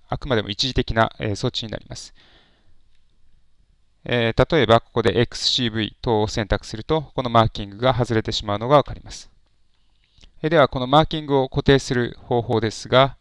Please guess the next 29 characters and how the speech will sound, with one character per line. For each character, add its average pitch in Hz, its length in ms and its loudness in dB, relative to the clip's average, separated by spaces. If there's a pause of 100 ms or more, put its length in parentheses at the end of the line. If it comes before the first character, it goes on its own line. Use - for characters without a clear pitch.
え 107 120 0
ー、 - 20 -6
ど 117 100 -4
う 113 60 -4
す - 120 -8
る - 120 -12
か。 - 200 -10 (2000)
で 123 60 -20
す - 240 -20
が、 120 240 0 (3250)
ち - 60 -20
ょ - 40 -18
っ - 120 -20
と - 80 -16 (500)
失 - 220 -10
礼 52 80 -6
し - 120 -10
ま - 80 -16
し - 100 -12
た。 - 120 -20 (1900)
え - 40 -14
ー、 - 20 -14
全 104 260 -10
部 110 120 -16
を 104 80 -12
選 95 240 -14
択 95 180 -8
し - 140 -8
て、 156 260 -6